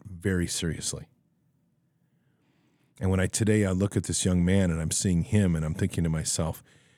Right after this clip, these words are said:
every child needs to have that love and every child needs to have that opportunity. I realize, as also I'm hearing the input from people saying, "I want to be part of this,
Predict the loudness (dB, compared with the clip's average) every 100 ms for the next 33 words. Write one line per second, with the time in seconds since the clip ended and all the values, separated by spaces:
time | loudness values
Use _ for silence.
0 | _ _ -2 2 2 2 0 0 0 -2
1 | -4 -4 -2 -4 -6 -8 -4 -2 -2 -2
2 | -4 -6 -6 -4 -4 -4 -4 -4 -4 -4
3 | -6 -8 -2 2 2 0 -8 _ _ _
4 | _ _ _ _ _ _ _ _ _ _
5 | _ _ _ _ _ _ -4 2 6 6
6 | 4 0 -2 -4 -8 -12 _ -4 0 0
7 | 0 0 0 -2 2 2 4 2 0 0
8 | 0 -2 -2 -4 -4 -4 -4 -2 -2 -4
9 | -2 -2 -2 -2 -4 -6 -4 -2 -2 -2
10 | -6 -8 -12